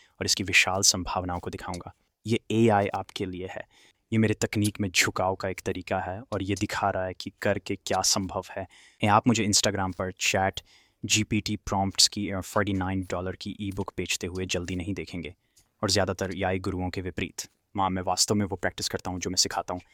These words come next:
यही इस साहसिक प्रयास का कारण है, और इसे पर्याप्त तेज़ी से और पर्याप्त प्रामाणिकता के साथ करने का एकमात्र तरीका है, ताकि इसे वास्तव में मूल्यवान बनाया जा सके। ये अगला मौसम और पॉडकास्ट का संस्करण एक प्रयोग है,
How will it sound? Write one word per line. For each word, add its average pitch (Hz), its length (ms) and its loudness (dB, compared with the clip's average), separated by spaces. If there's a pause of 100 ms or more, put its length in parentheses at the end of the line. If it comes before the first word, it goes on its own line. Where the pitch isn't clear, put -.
(300)
यही 113 200 4
इस 107 60 4
साहसिक 98 380 2
प्रयास 95 300 -2
का 101 80 -2
कारण 95 280 -4
है, 95 120 -8 (420)
और - 80 0
इसे - 120 6
पर्याप्त 101 540 0
तेज़ी 104 320 0
से 101 260 4
और 202 200 -4 (100)
पर्याप्त 98 380 -2
प्रामाणिकता 95 580 -2
के 98 100 -8
साथ 92 220 2
करने 95 340 -4
का 95 160 -8 (420)
एकमात्र - 500 -2
तरीका 92 300 -2
है, - 120 -6 (340)
ताकि - 200 -6
इसे 95 180 2
वास्तव 92 420 2
में 95 220 -2 (320)
मूल्यवान 98 420 0
बनाया 87 280 -4
जा 87 120 -6
सके। - 260 -4 (380)
ये 98 60 4
अगला 113 240 6
मौसम 107 360 6
और 98 240 0
पॉडकास्ट 98 400 0
का - 80 -4
संस्करण 98 440 0
एक - 180 -6
प्रयोग 92 260 0
है, 92 160 -10